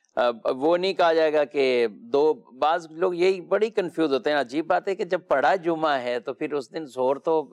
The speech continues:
ہے ہی نہیں ہے اس طرح، تو کا وہ کہتے ہیں کہ دو فرض جمعے کے ہو گئے، باقی سب میں ظہر کی نیت کر کے ان کو ادا کرتے رہیں۔ تو بہرحال ایسا نہیں۔ ایک سوال آیا ہے کہ،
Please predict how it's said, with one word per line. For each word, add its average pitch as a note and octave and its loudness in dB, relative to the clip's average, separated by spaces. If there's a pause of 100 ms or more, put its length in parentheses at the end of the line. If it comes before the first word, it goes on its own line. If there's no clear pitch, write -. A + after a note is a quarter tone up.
(140)
ہے C3 -2
ہی D3+ 0
نہیں D#3+ -2
ہے A#2+ 0
اس A2+ -8
طرح، A#2+ 2 (520)
تو A#2 4
کا B2+ 2 (400)
وہ B2+ 0 (440)
کہتے C#3+ 0
ہیں D#3+ 0
کہ D#3+ 2
دو D#3+ 2
فرض E3+ 0
جمعے E3+ 0
کے F3+ -2
ہو F#3 2
گئے، F#3+ 2
باقی D3+ -2
سب D#3+ -2
میں C#3+ -6
ظہر B2+ -2
کی C#3+ -10
نیت C3+ -2
کر A#2+ -2
کے C3 -4
ان A#2 -2
کو C#3 0
ادا A#2 -2
کرتے G#2+ -6
رہیں۔ F#2+ -12 (420)
تو A#2 2
بہرحال B2+ 0
ایسا A#2+ 0 (120)
نہیں۔ A#2+ -8
ایک F3 2
سوال E3 2
آیا D#3 4
ہے D#3+ 0
کہ، E3+ 0